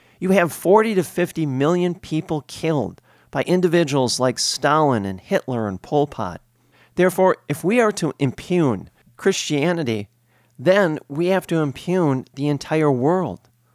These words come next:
whose atrocities are far greater than Christianity. See, these books fail to understand that, yes, the church contains divine elements,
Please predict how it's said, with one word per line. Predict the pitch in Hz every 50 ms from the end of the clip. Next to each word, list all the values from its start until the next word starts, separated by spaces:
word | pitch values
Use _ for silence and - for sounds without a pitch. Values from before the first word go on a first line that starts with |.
| _ _ _
whose | - 190 185 156
atrocities | 165 - - - 139 139 180 185 - - 160 156 131 - - -
are | 131 117
far | - - - - 151 156 160 160 156
greater | 135 - - 120 127 139 139 127 110 104 85 80 - _ _ _ _ _ _ -
than | 135 139
Christianity. | 117 - - 151 - - - 131 131 131 135 131 113 95 85 - - _ _ _ _ _ _ _ _ _ - _ -
See, | - - 190 -
these | - - 185 196 156
books | - - 202 196 - -
fail | - - - - 190 185 196 202 202 196
to | 165 151 - -
understand | 147 147 147 147 127 - - - - 160 160 160 143 117 - - _ _ _ _ _ _ -
that, | - 151 135
yes, | 147 165 185 196 196 139 110 - - -
the | - 131
church | - - - - 185 190 190 - - - -
contains | - 156 131 120 - - 147 143 135 131 120 - -
divine | - 113 98 110 110 120 123 123 113 -
elements, | - 110 117 123 120 110 98 90 92 - - - -